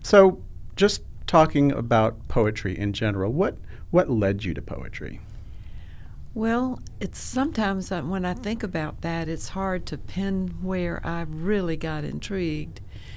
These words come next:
Speaker 2: But it seems that poetry has been, I've been around poetry all my life.
Speaker 1: Mm-hmm.
Speaker 2: My, um, some of my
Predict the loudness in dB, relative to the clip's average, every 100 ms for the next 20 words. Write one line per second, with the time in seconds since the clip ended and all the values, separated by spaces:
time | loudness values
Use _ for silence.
0 | -12 -6 0 0 0 -2 0 0 0 -6
1 | -8 -8 -6 -2 -2 -2 -4 -4 -4 -6
2 | -4 -4 -4 -4 -2 -2 0 -2 -4 -4
3 | -6 -4 -4 -4 -4 -6 -6 -6 -8 -8
4 | -4 -4 -2 -4 -8 -12 -14 -14 -12 -6
5 | -2 -2 0 -2 -2 -2 -4 -4 -8 -10
6 | -16 -14 -6 -2 0 0 -2